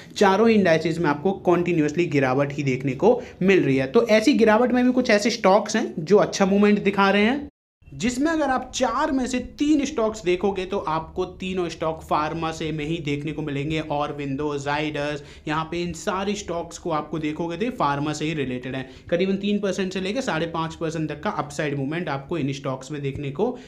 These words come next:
मिल रहा है। तो वहीं कुछ ऐसे स्टॉक्स भी हैं जो कि आज के दिन बहुत ज़्यादा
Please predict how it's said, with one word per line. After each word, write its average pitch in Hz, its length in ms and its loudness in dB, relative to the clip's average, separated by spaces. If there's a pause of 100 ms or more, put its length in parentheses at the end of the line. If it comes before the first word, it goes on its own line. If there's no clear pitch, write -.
(160)
मिल 226 180 4
रहा 147 180 0
है। 135 120 -2
तो 202 100 0
वहीं 196 260 0
कुछ 226 180 -4
ऐसे 180 220 -2
स्टॉक्स 202 440 -2
भी 208 120 0
हैं 214 220 0
जो 180 120 -2
कि 185 220 4
आज 151 200 -2
के 180 100 -4
दिन 165 280 -2
बहुत 151 420 -2
ज़्यादा 147 400 0